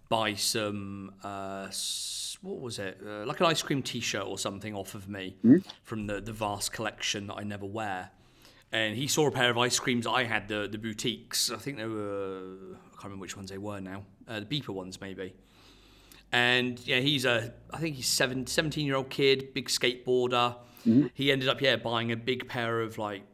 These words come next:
Speaker 1: baggy running dog jeans off of me, which were, like, over ten years old, 'cause he likes to skate in that kind of thing. Yeah, he dug into his pocket, I, gave me all his money for the boutiques, basically. And,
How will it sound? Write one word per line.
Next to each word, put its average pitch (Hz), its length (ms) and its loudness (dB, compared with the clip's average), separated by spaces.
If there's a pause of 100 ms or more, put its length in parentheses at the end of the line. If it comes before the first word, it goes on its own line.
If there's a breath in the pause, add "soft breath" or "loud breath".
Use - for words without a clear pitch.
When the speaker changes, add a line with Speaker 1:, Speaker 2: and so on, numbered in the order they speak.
(300)
Speaker 1:
baggy 117 420 2
running 117 320 -2
dog 107 260 -4
jeans 117 380 -4
off - 180 -8
of 107 120 -16
me, 110 160 -6
which 107 240 -10
were, 107 60 -8
like, 95 260 -10
over 104 160 -10
ten 107 260 -8
years 107 240 -6
old, 107 260 -4
'cause - 80 -6
he 110 80 -6
likes 110 220 -2
to - 80 -10
skate 107 380 0
in 104 140 -8
that 101 180 -10
kind 104 220 -6
of 95 60 -12
thing. 104 400 -4 (120)
Yeah, 113 160 2
he 110 100 2
dug 139 260 4
into 127 160 0
his 123 120 -6
pocket, 117 720 0
I, 113 140 -4 (880)
gave 131 180 4
me 120 120 0
all 123 140 2
his 110 140 2
money 117 320 0
for 117 140 -10
the 113 80 -6
boutiques, 113 500 -6
basically. 110 800 -2 (840 soft breath)
And, 113 520 -2